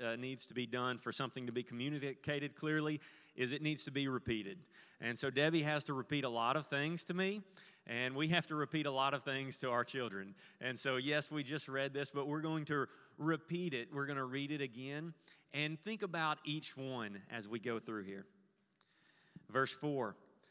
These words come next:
"God blesses those who mourn, for they will be comforted." God blesses those who are humble, for they will inherit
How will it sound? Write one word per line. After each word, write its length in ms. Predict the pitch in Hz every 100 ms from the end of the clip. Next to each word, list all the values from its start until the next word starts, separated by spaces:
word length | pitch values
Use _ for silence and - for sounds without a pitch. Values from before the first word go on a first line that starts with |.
| _ _ -
"God 300 | 117 131 143
blesses 480 | 143 151 151 151 123
those 420 | 113 131 139 135
who 220 | - 135
mourn, 540 | 131 139 147 120 98 92 - _ _ _ _
for 180 | - 123
they 220 | 117 127
will 140 | 143
be 400 | 123 120 123 127 120 -
comforted." 500 | 185 185 107 95 170 - _ _ _ _ _ _ _ _ _ _ - _ _ _ _ _ -
God 280 | 131 151 175
blesses 460 | 123 127 - 139
those 280 | 113 117 131
who 140 | 143
are 80 | 139
humble, 420 | 131 214 208 95 - - _ _ _ _ _ _ _ _
for 180 | - 120
they 440 | 104 131 143 156
will 220 | 156 135 131
inherit 580 | 117 - 143 139 143